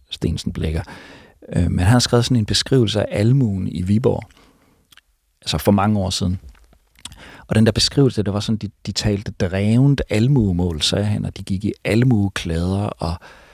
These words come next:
den der almuementalitet, hvor man kiggede ned i jorden, og sådan, øh, var meget kritisk over for øvrigheden, men ikke rigtig organiserede sig,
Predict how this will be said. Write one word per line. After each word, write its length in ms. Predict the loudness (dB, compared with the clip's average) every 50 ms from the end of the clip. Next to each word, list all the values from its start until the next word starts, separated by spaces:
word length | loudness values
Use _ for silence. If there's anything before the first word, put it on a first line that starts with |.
| -20 -20 -20 _ _ -2
den 120 | 0 0 2
der 200 | 2 2 0 0 -2 -2
almuementalitet, 1040 | 0 2 4 6 6 6 4 4 2 2 0 0 -2 -4 -4 -4 -2 0 -2 0 0
hvor 60 | 0
man 120 | 0 0 0
kiggede 300 | 0 0 0 2 4 4
ned 100 | 4 4
i 60 | 2
jorden, 460 | 2 0 0 0 -4 -8 -8 -8 -8
og 140 | -8 -6 -6
sådan, 360 | -4 -2 -2 -2 -2 -2 -6 -10 _ _ _ _ -20 _ -6
øh, 200 | -4 -4 -4 -4 -6 -8 -10 -12 _ -20 -20 _ _ _ _ _ _ -20 -20 _ _ _ _ _ _ _ _ _ _
var 60 | -4
meget 260 | -2 -2 -2 -4 -4 -4
kritisk 420 | 0 2 4 4 4 4 2 2
over 160 | 2 2 2
for 100 | 0 -2 0
øvrigheden, 600 | 2 2 2 2 0 0 0 0 -2 -2 -4 -6
men 100 | -4 -4
ikke 160 | -4 -4 -2 -2
rigtig 240 | -2 -2 -2 -4
organiserede 640 | -4 -4 -4 -4 -6 -4 -4 -2 -2 0 -2 -2 -4
sig, 200 | -8 -10 -10 -12